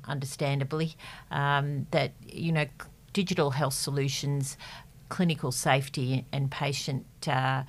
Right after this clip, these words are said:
safety is absolutely paramount. And sometimes I think we just wait too long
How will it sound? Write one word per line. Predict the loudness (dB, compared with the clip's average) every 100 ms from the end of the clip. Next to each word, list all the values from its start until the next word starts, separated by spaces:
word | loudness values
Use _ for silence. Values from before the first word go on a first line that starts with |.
| -10 -20 -12
safety | 2 4 4 0 -4
is | 0
absolutely | 2 2 -2 -4 -2 -4 -6
paramount. | -6 0 2 2 0 -2 -4 -10 -16 -20 -10
And | -4
sometimes | 2 2 4 4 4
I | 0
think | 0 -4 -8 -10
we | -8 -8 -6
just | -4 -6 -6 -10 -12 -16 -18 -20 _
wait | -2 4 4 4 -4
too | -2 0 2
long | 2 4 4 0 -6